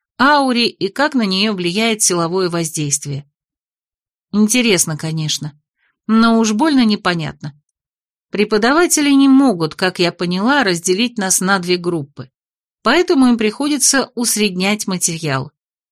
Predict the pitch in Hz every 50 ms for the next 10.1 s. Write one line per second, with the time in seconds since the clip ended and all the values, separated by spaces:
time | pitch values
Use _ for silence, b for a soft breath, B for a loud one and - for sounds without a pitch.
0 | _ _ _ - - - 254 220 233 233 226 226 226 214 - - 180 175 170 185
1 | 160 - 175 202 196 208 214 185 185 185 185 185 185 196 214 208 185 185 185 180
2 | 180 180 170 180 185 175 180 175 175 170 165 165 165 165 160 175 170 196 247 311
3 | 320 - - 180 165 - - 190 185 - - 247 262 285 285 285 285 - 262 262
4 | 254 - - - 220 185 156 151 147 - - 160 170 196 262 320 339 - - b
5 | b b b b b b b b _ - 214 240 233 233 - - 330 - - 196
6 | 170 160 151 143 - 156 156 - _ _ _ _ b b b b b b b -
7 | 247 233 233 233 240 226 226 226 214 - 220 208 214 - 190 175 170 175 - -
8 | 190 185 185 180 185 180 - 220 214 247 269 294 311 294 247 - 180 180 202 220
9 | 214 202 190 185 190 180 180 175 170 175 165 170 160 160 156 151 156 147 - -
10 | -